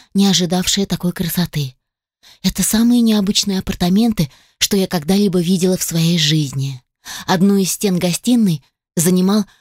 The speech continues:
просто огромный очаг — по размерам не уступающий тому, что я видела внизу.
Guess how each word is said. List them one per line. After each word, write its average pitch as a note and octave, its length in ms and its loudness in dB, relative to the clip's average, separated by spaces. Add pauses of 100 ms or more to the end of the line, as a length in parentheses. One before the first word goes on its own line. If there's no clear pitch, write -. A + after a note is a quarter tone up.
(140)
просто F3 400 -2
огромный A3+ 640 0
очаг — G3+ 500 -2 (320)
по A3 100 0
размерам G3+ 540 2
не F3+ 140 0
уступающий F#3 640 -2
тому, F#3+ 240 2
что - 160 -2
я E3 160 0
видела F#3 280 0
внизу. E3+ 540 -2